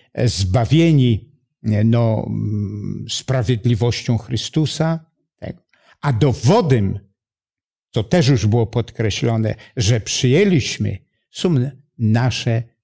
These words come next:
uczynki, nasze nowe życie. Ale zawsze pamiętajmy jednak, e, że to, co decyduje o naszym zbawieniu, to to, co Chrystus dla nas dokonał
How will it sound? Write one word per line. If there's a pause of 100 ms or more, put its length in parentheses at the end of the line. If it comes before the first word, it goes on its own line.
(120)
uczynki, (160)
nasze (200)
nowe
życie.
Ale
zawsze
pamiętajmy (360)
jednak, (380)
e,
że (100)
to,
co
decyduje (400)
o
naszym
zbawieniu, (360)
to
to,
co
Chrystus
dla
nas
dokonał